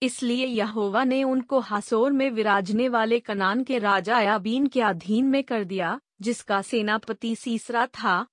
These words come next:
जो अन्य जातियों की हरोशेत का निवासी था। थ्री, तब इसराइलियों ने यहोवा की दोहाई दी, क्योंकि सीसरा के पास लोहे के नौ सौ रथ थे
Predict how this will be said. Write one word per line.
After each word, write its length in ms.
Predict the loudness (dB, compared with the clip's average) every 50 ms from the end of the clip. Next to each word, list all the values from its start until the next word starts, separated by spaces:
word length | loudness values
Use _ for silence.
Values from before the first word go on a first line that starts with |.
| _ _ -6
जो 160 | 0 2 4
अन्य 320 | 4 4 4 2 2 0 0
जातियों 480 | 0 0 0 0 0 0 2 2 2
की 180 | 0 -2 -4 -4
हरोशेत 680 | -4 -2 0 2 2 2 0 0 0 0 0 0 0 0
का 160 | -2 -2 -2
निवासी 520 | 0 0 2 2 2 0 0 -4 -10 -12
था। 340 | -10 -8 -4 -4 -4 -4 -6 -10 _ _ _ _ _ _ _ _ _ _ _ _ _ -14
थ्री, 460 | -8 -4 0 0 0 0 -4 -8 -12 _ _ _ _ _ _ _ _ 0
तब 180 | 0 0 0
इसराइलियों 680 | -2 -2 0 2 2 2 2 2 0 0 0 0 2
ने 100 | 2 2
यहोवा 580 | 0 0 -2 -2 -2 -2 -2 0 0 0 0 0
की 180 | 0 -2 -2 -2
दोहाई 460 | 0 0 0 0 0 -2 -2 -2 -4
दी, 340 | -4 -4 -4 -6 -6 -8 -12 _ _ -6
क्योंकि 400 | 0 2 2 2 2 0 -4 -6
सीसरा 500 | -6 -4 -4 -6 -6 -6 -4 -2 -2 -2
के 180 | -2 -2 -4 -2
पास 380 | 0 2 2 2 2 0 -2
लोहे 300 | 0 2 2 2 0 -2
के 160 | -4 -2 -2 -2
नौ 240 | 0 0 0 -2
सौ 220 | -2 -2 -2 0 2
रथ 300 | 2 2 0 -2 -6 -20 -14 -10
थे 220 | -6 -6 -6 -6